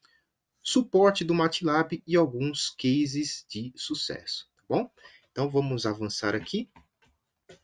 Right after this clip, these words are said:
Antes de tudo, né, logicamente, vamos mostrar pra vocês, é,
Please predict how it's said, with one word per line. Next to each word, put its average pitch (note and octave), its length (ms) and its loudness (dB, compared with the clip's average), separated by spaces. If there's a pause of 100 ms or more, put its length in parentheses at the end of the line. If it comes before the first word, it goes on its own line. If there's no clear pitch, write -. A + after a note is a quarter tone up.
(160)
Antes B2 320 -4
de F3+ 100 -6
tudo, E3+ 380 -2
né, C3+ 140 2
logicamente, C#3 960 0 (320)
vamos D#3 320 -2
mostrar A#2+ 400 0
pra C3+ 140 -4
vocês, D#3 760 2 (200)
é, A#2+ 840 6